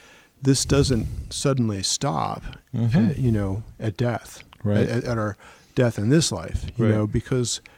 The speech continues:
Speaker 1: we continue to live, God continues to allow his saints to
Speaker 2: Mm-hmm.
Speaker 1: help us in heaven.
Speaker 2: Right.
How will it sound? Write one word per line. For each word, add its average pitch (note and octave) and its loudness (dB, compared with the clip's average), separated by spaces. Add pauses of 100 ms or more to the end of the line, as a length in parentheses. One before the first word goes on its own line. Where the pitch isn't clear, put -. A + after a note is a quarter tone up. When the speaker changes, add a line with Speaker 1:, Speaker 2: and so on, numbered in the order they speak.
(120)
Speaker 1:
we A#2+ 2
continue A2+ 0
to G#2+ -4
live, A2 0 (440)
God A2+ -2
continues A#2+ 0
to A#2 0
allow G#2 -6
his G#2 -6
saints - -6 (420)
to A#2 -2
Speaker 2:
Mm-hmm. A#2 -2
Speaker 1:
help A2 -4
us G#2+ -6
in G#2+ -6
heaven. G2+ -8 (360)
Speaker 2:
Right. G#2 -4